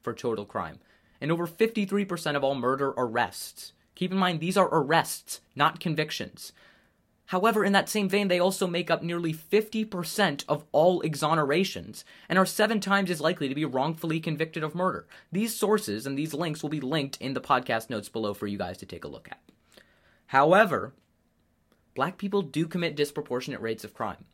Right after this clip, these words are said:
So I hate it when people on the left try to say that there is no disparity or disproportionate rate of crime, or try to say that it can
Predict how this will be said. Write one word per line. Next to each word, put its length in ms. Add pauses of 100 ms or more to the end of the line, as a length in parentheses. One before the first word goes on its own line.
(320)
So 320
I 120
hate 260
it 120
when 180
people 360
on 120
the 80
left 560 (240)
try 300
to 80
say 320
that 140
there 160
is 120
no 280
disparity 760
or 140
disproportionate 760
rate 240
of 140
crime, 320 (480)
or 120
try 180
to 60
say 200
that 100
it 80
can 160